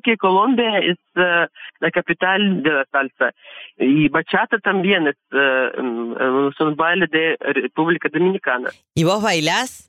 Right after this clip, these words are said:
Speaker 2: ¿Sabés bailar vos, eh, salsa o, o bachata? ¿Eso sa-, sabés bailar?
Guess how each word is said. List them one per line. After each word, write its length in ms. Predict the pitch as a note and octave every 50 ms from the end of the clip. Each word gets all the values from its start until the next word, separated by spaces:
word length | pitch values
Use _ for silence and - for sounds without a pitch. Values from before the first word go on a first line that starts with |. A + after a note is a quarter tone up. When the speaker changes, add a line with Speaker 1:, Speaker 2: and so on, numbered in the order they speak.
| _ _ _
Speaker 2:
¿Sabés 380 | - - E3+ D3 D3 E3+ G#3
bailar 380 | G#3 G3+ E3+ D#3+ D#3 E3 F3 F3
vos, 320 | E3 F3 F#3+ A3+ G3+ -
eh, 360 | - - A2 D#3 D3 C3+ B2+ C3
salsa 640 | - - D#3+ D#3+ F3 F#3+ G3 E3+ - - E3 C#3+ C#3+ C3+
o, 600 | C3 B2+ B2+ B2+ B2 A#2+ C3+ - - - C#3+ C3 - _ _ _ _ _
o 120 | - C#3
bachata? 560 | C#3+ C3+ C3+ - - F3+ F3+ F#3 E3+ - D3 D3
¿Eso 240 | E3+ - - G3
sa-, 180 | - - - - A#2
sabés 280 | - D3 B2+ C#3+ E3+
bailar? 380 | E3 F3 C#3+ C#3+ C#3+ D#3+ F#3+